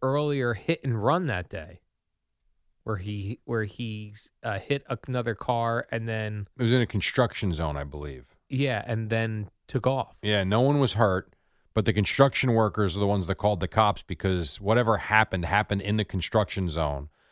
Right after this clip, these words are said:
Speaker 2: And then everything, the way that story reads, there, w-, like, he didn't, I, you know, 'cause you hear domestic violence. He did not attack his wife or anything like that.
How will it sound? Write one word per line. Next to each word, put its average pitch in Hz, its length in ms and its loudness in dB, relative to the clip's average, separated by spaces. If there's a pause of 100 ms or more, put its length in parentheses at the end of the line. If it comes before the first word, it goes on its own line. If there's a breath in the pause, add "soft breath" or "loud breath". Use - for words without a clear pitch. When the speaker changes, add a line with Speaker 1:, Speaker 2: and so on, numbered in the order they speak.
(180)
Speaker 2:
And 98 160 0
then 98 100 0
everything, 110 760 0
the 98 80 -2
way 101 160 0
that 107 280 0
story 110 360 -2
reads, 85 540 -8 (400)
there, 117 100 -4
w-, 113 140 -4
like, 110 120 0
he 143 160 2
didn't, 123 400 0
I, 117 260 2
you 120 200 -2
know, 101 100 2
'cause 98 160 -2
you 107 100 0
hear 135 180 2
domestic 120 420 0
violence. 90 440 0
He 117 140 0
did 107 220 0
not 127 200 4
attack 120 360 0
his 101 140 -4
wife 95 320 0
or 87 60 -4
anything 98 380 -2
like 85 240 -2
that. 113 380 2